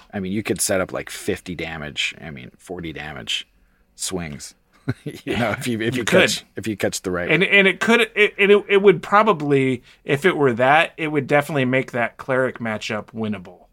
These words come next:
Speaker 1: Yeah.
Speaker 2: 'Cause if you could do it and it was all their champions and they have those five champions that they have all buffed up and it's, like, forty health and you get to stun all of them,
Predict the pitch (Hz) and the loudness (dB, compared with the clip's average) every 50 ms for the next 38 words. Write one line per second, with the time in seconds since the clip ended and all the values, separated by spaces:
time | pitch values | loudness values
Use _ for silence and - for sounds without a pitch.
0 | _ _ _ _ - - _ _ _ - 127 120 123 143 139 - 190 196 - 180 | _ _ _ _ -20 -20 _ _ _ -6 -6 0 2 2 2 2 -2 0 0 0
1 | 147 123 113 143 156 151 135 131 120 131 127 127 123 123 113 107 123 135 147 147 | 0 2 0 4 6 6 4 4 2 0 0 0 0 0 -2 0 0 0 2 2
2 | 139 123 - - 147 143 123 120 123 120 110 - 117 117 120 127 131 127 127 135 | 0 -2 -2 -4 -4 -4 -4 -4 -4 -6 -6 -6 -6 -6 -4 -4 -4 -2 0 0
3 | 135 127 117 127 123 120 113 - - - - - - - - - - 135 123 131 | 0 0 -2 -4 -4 -4 -4 -6 -10 -16 -20 -20 -20 -20 -20 -6 0 2 4 4
4 | 139 139 - - 143 139 135 120 131 120 110 107 107 117 117 120 123 127 127 131 | 4 2 2 0 2 2 2 2 0 -2 -2 -2 -4 -4 -2 -2 0 2 2 2
5 | 123 120 123 123 113 107 - 123 120 - - - 131 127 123 - 120 117 120 117 | 2 2 0 0 0 0 -2 -2 -2 -2 -2 -2 -2 -2 0 -2 -4 -4 -4 -6
6 | - - 120 110 107 - - - - - - - - - - - - 143 139 139 | -4 -4 -4 -6 -6 -10 -16 -20 -20 -20 -20 -20 -20 -20 -16 -2 0 2 2 4
7 | 120 139 143 135 127 120 110 117 131 139 151 143 123 110 - - - - 127 123 | 4 6 4 4 4 2 -2 -2 -2 -2 -2 -2 -2 -2 -2 -6 -6 -2 -2 0
8 | 131 139 127 - 107 117 123 135 139 143 151 156 147 147 151 156 151 | 0 0 -2 -2 -2 -2 0 0 0 -2 0 0 2 2 2 0 -4